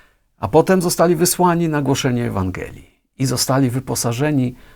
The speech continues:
w autorytet, w władzę nad demonami. Uzdrawiali, czynili cuda, rozszerzali Boże Królestwo. Oni wypełnili swoje powołanie. A teraz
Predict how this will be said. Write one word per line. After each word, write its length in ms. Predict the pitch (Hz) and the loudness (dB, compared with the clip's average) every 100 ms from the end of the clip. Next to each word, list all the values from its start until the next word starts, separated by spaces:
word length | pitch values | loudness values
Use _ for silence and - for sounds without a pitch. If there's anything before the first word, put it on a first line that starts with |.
| _ _ | _ _
w 60 | _ | _
autorytet, 1000 | 123 123 - 123 135 139 - - - - _ _ _ _ _ _ _ | 0 0 0 2 2 2 -4 -12 -20 -20 _ _ _ _ _ _ _
w 140 | - 95 | -12 -8
władzę 640 | 101 110 131 147 127 113 | -4 2 4 4 2 -2
nad 220 | 107 104 | -4 -2
demonami. 680 | 113 110 104 92 85 - _ _ _ _ _ _ _ _ _ _ _ _ _ - | -2 -2 -2 -6 -8 -18 _ _ _ _ _ _ _ _ _ _ _ _ _ -6
Uzdrawiali, 680 | 107 104 101 110 131 139 123 | -4 -2 -2 -2 -2 -2 -6
czynili 420 | - 95 87 85 | -6 -6 -6 -12
cuda, 500 | - 127 120 - - - _ _ _ _ _ _ _ _ _ - | -6 -4 -2 -6 -10 -18 _ _ _ _ _ _ _ _ _ -6
rozszerzali 600 | 107 143 - 120 113 113 | -2 -2 -2 -2 -2 -2
Boże 260 | 101 110 107 | -4 -8 -10
Królestwo. 600 | - 104 - - - _ _ | -14 -12 -12 -16 -20 _ _
Oni 240 | 127 160 | -2 0
wypełnili 520 | 160 143 139 120 117 107 | -2 -2 0 0 -2 -6
swoje 280 | - 104 | -6 -6
powołanie. 580 | 98 95 95 92 92 147 - _ _ _ _ _ _ _ _ _ | -6 -6 -6 -4 -6 -10 -14 _ _ _ _ _ _ _ _ _
A 60 | |
teraz 460 | - 170 151 139 | -2 0 -2 -8